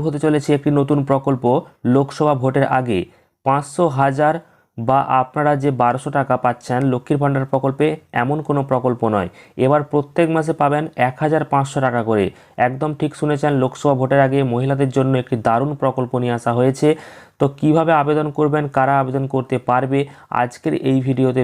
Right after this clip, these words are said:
বিস্তারিত আপডেট দেখে নিন। খুবই গুরুত্বপূর্ণ হতে চলেছে আজকের এই ভিডিওটি। অবশ্যই ভিডিওটি আপনারা শেষ পর্যন্ত দেখুন। তার আগে অবশ্যই আজকের এই ভিডিওটিকে একটি লাইক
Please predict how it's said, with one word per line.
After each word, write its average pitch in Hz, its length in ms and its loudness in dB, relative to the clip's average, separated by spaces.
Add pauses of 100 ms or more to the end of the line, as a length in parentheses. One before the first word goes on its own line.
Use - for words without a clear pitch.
(100)
বিস্তারিত 139 500 -2 (560)
আপডেট 135 320 -2 (120)
দেখে 123 260 -2
নিন। 95 140 2 (400)
খুবই 151 240 4
গুরুত্বপূর্ণ 151 480 0 (100)
হতে 147 200 0
চলেছে 147 240 2 (100)
আজকের 135 280 0 (120)
এই 131 160 4
ভিডিওটি। 127 400 4 (520)
অবশ্যই 151 440 -2
ভিডিওটি 135 360 0 (160)
আপনারা 131 320 -4
শেষ 135 140 -4 (120)
পর্যন্ত 120 380 2 (160)
দেখুন। 101 280 2 (420)
তার 127 220 2
আগে 127 180 0 (420)
অবশ্যই 131 540 0 (320)
আজকের 139 320 -2 (120)
এই 139 160 4
ভিডিওটিকে 143 480 0 (180)
একটি - 160 -2 (120)
লাইক 117 220 0